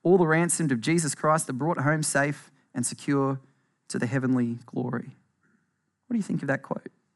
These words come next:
I think that's an excellent point of view.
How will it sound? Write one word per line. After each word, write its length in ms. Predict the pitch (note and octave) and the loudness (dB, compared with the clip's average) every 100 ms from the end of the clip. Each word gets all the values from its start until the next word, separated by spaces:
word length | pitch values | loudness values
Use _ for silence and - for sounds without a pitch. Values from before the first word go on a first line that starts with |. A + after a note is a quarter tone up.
| _ _ _ _ _ _ _ _ _ _ _ _ _ | _ _ _ _ _ _ _ _ _ _ _ _ _
I 60 | - | -6
think 180 | F3+ - | -4 -4
that's 180 | - - | -6 -8
an 100 | - | -8
excellent 480 | D3 - - - - _ _ _ _ _ _ _ | -6 -4 -4 -4 -6 _ _ _ _ _ _ _
point 200 | - C#3 | -2 0
of 60 | B2 | 2
view. 240 | A#2+ A2+ | 0 -2